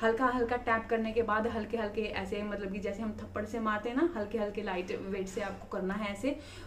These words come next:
उसके बाद जैसे आपको लगता है कि आपने पूरी स्कैल्प पे इस हेयर ग्रोथ सीरम को लगा लिया है, आपके जो प्रेशर पॉइंट्स हैं,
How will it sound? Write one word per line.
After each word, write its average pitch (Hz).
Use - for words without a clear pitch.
उसके 269
बाद 202
जैसे 208
आपको 254
लगता 254
है 254
कि 254
आपने 254
पूरी 233
स्कैल्प 220
पे 226
इस 226
हेयर 226
ग्रोथ 208
सीरम 208
को 220
लगा 185
लिया 196
है, 190
आपके 240
जो 277
प्रेशर 233
पॉइंट्स 196
हैं, 180